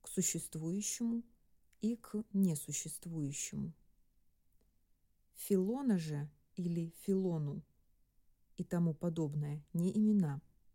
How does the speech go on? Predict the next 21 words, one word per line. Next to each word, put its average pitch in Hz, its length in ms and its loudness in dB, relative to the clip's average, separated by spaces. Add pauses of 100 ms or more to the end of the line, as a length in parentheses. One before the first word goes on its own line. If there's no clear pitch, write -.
(500)
а 180 80 -2
падежи 185 500 2
имени. 147 640 -2 (1500)
Смысл 208 520 2 (100)
их 240 240 -6
остаётся 180 760 -2
тем 208 380 0
же 202 140 -2
самым, 147 540 -6 (920)
но 170 140 2
вместе 180 420 4
с 165 100 0
глаголом 170 640 2
«есть» 220 540 -4 (320)
или 175 200 2
«было», 160 480 -2 (560)
или 170 180 2
«будет» 160 560 -4 (840)
они 190 300 6
не 202 140 8
выражают 190 720 0